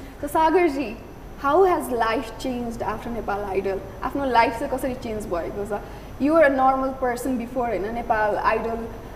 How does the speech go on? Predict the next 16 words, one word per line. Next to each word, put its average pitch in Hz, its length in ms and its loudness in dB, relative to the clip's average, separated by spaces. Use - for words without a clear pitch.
भन्दा 220 240 2
पहिला 226 280 2
एउटा 233 300 2
नर्मल 262 240 4
सागर 226 420 2
आले 214 240 2
हुनुहुन्थ्यो। 202 520 -2
अहिले 285 240 6
चाहिँ 262 240 2
सबैको 294 400 0
दिलको 269 360 2
ढुकढुकी 226 540 0
बन्न 233 240 2
सफल 226 280 0
हुनुभएको 196 520 -2
छ। 202 180 -2